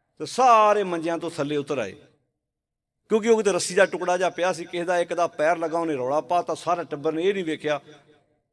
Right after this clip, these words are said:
ਉਹ ਰੱਸੀ ਕਿਤੇ ਕਈ ਵਾਰੀ ਵੇਖਿਆ ਹਨੇਰੇ 'ਚ ਰੱਸੀ ਪੈਰ ਨਾਲ ਲੱਗ ਜਾਏ ਨਾ,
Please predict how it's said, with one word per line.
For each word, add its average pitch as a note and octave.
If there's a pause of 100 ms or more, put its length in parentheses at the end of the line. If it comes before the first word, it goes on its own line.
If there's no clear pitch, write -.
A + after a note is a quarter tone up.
(1400)
ਉਹ E3
ਰੱਸੀ A#3
ਕਿਤੇ A3+
ਕਈ -
ਵਾਰੀ A3+
ਵੇਖਿਆ A3
ਹਨੇਰੇ A#3+
'ਚ F#3
ਰੱਸੀ F3+
ਪੈਰ F#3+
ਨਾਲ G#3
ਲੱਗ F3+
ਜਾਏ G3+
ਨਾ, C4+